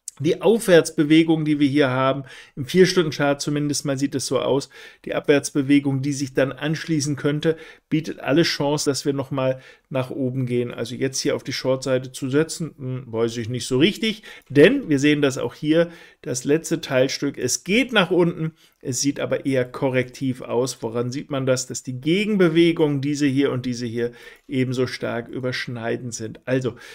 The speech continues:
wohl eher zum Wochenstart die Aufwärtsrichtung. Das ist beim S und P gar nicht so schlecht anders, denn beim S und P haben wir relativ stark hier das Tief, ebenfalls hier auf so einer interessanten Marke.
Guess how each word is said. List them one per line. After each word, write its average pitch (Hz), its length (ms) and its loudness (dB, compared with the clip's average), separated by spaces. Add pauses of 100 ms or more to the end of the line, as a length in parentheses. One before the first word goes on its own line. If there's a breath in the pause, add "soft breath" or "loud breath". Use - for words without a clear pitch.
(160 loud breath)
wohl 151 240 -8
eher 170 440 4 (220 loud breath)
zum 151 220 -4
Wochenstart 131 800 -2
die - 240 -10
Aufwärtsrichtung. 127 880 -2
Das 190 120 2
ist - 40 -14
beim 226 140 6
S 208 160 0
und 208 120 2
P 233 180 0
gar 220 180 2
nicht 220 140 0
so 214 100 0
schlecht - 460 -2
anders, 240 420 4 (340 loud breath)
denn 165 120 0
beim 175 140 4
S 170 140 0
und 175 120 0
P 190 180 4
haben 180 140 4
wir 170 160 4
relativ 190 420 2
stark 175 460 0
hier 175 160 0
das 160 220 -2
Tief, 254 280 4 (140)
ebenfalls 185 540 4
hier - 120 2
auf 160 100 -6
so 180 100 -2
einer 170 140 0
interessanten 160 560 -2
Marke. 202 520 2